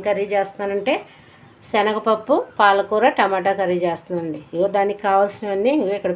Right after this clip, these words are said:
పెట్టాను చూడండి. రెండు కట్టలు పాలకూర తీసుకొని శుభ్రం చేసుకొని పక్కన పెట్టుకున్నాను. ఇదిగోండి కొంచెం శనగపప్పు తీసుకుని దీన్ని కొంచెం ఒక, ఒక పది నిమిషాలు ఉడకనిచ్చానండి.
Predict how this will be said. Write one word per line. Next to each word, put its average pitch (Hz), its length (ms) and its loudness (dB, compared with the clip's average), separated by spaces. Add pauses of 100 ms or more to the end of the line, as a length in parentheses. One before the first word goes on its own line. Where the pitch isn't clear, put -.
పెట్టాను 175 400 -2
చూడండి. 170 340 -2 (580)
రెండు 220 220 2
కట్టలు 220 320 4 (240)
పాలకూర 190 420 2
తీసుకొని 247 340 -2
శుభ్రం 185 320 -4
చేసుకొని 208 340 -6
పక్కన 180 280 -4
పెట్టుకున్నాను. 165 420 -6 (520)
ఇదిగోండి 214 380 2
కొంచెం 220 220 2 (100)
శనగపప్పు 214 500 0
తీసుకుని 240 380 0 (500)
దీన్ని 254 240 6 (100)
కొంచెం 254 380 2 (140)
ఒక, 202 140 -4 (540)
ఒక - 540 -10
పది 220 220 4
నిమిషాలు 262 400 4
ఉడకనిచ్చానండి. 214 720 2